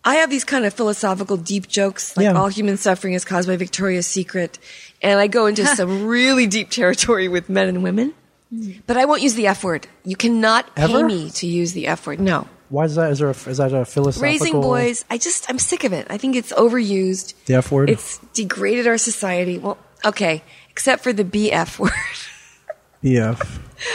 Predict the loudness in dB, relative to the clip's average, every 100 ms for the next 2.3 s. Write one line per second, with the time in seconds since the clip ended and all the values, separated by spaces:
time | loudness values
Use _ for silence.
0 | -2 -2 0 -2 -2 0 2 2 0 -2
1 | 0 0 0 0 0 0 0 0 2 0
2 | -4 -8 -8